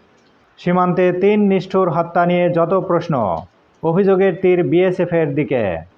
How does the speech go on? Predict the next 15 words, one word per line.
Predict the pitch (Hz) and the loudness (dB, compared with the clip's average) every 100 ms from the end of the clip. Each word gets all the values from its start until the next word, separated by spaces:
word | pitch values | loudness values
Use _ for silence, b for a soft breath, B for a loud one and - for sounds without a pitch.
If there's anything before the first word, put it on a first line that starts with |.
| _ _ _ _ _ - | _ _ _ _ _ -2
বারো | 156 170 196 | 2 2 2
দিন | 208 202 | 2 2
পর | 185 180 | 2 2
খুলল | 175 175 180 180 | 2 2 4 4
মাইলস্টোন, | 175 160 190 - 185 156 113 98 95 | 2 2 0 0 0 0 0 -4 -4
ক্লাস | 165 185 185 | 0 2 0
শুরু | 190 180 180 | 0 2 2
বুধবার। | 165 175 156 143 110 92 80 - _ _ _ _ _ _ _ _ | 2 0 0 0 0 -4 -8 -14 _ _ _ _ _ _ _ _
সুধীমণ্ডলী, | - 180 170 185 165 165 165 202 | -2 0 2 2 2 4 2 2
আমাদের | 156 170 185 190 | 0 0 2 2
অনুষ্ঠানের | - 170 175 175 170 175 | 0 -2 -2 -2 0 0
সর্বশেষ | 175 170 180 185 196 - | 0 0 0 -2 -4 -4
পত্রিকা | 180 175 170 170 165 156 | -4 -2 0 2 2 2
দৈনিক | 156 165 165 147 | 0 0 0 -2
যুগান্তর। | 139 165 165 165 139 98 82 | -2 0 0 0 -2 -2 -6